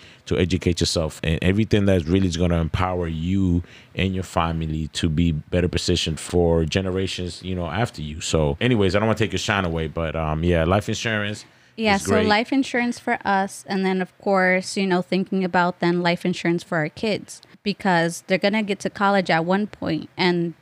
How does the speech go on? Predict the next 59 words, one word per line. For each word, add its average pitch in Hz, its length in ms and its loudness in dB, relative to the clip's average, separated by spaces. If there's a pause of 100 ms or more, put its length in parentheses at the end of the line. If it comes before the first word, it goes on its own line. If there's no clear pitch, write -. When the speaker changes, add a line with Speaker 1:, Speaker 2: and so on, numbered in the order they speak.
(160)
Speaker 2:
if - 360 -2
we 190 160 0
have 190 240 0
the 190 80 0
means 185 360 0
now 180 280 2
to - 160 -8
pay 226 220 -4
for 247 320 -2
it 269 240 -2
or, 180 260 0 (200)
you 220 140 2
know, 180 140 0
save 185 340 0
up, 202 240 4 (680)
then 180 560 0 (160)
by 190 200 0
the 180 100 0
time 196 240 0
they 185 100 0
get 185 200 -2
to 185 80 -4
college, 190 600 0
we 180 100 0
have 180 240 0
all 175 200 -2
of 175 80 -4
those 180 180 -4
funds 165 320 -2
ready 170 480 -2
in 196 140 2
the 180 80 0
case 170 280 -2
that - 280 -4
they 175 100 4
don't 175 180 -2
get 226 160 0
scholarships. - 800 -2 (400)
Maybe, 190 380 0
you 185 180 0
know, 180 160 2
sometimes 202 460 -2
you 190 80 -2
have 185 180 0
to 185 80 0
think, 185 400 -2 (320)
if 196 120 -2
we're 214 80 2
starting 226 440 2
this 214 240 -2
now, 202 300 2
you 208 140 -2
never 202 260 0
know 196 140 0
how 196 200 -2
much 202 240 -2
it 190 80 -4
can 180 240 -4
grow, 196 420 2